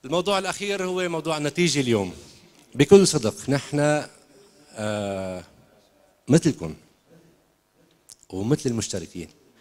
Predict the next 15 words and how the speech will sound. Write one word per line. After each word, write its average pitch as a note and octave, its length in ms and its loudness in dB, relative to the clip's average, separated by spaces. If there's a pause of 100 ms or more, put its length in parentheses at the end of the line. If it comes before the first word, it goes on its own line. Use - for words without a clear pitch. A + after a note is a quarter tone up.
(160)
ما A#2 80 0
حدا A#2 160 -6
بيعرف A2 400 -4
مين G#2+ 160 -2
رح G2 140 -10
يكون A2 240 -4
الأول B2+ 360 0
اليوم، C#3+ 380 0 (420)
ولا A#2 180 0
الثاني، B2+ 480 -2 (180)
ولا A2+ 160 0
الثالث. F#2 380 -8 (120)
نحن A#2 200 -4
تاركين C3 360 -2
الموضوع B2 480 -2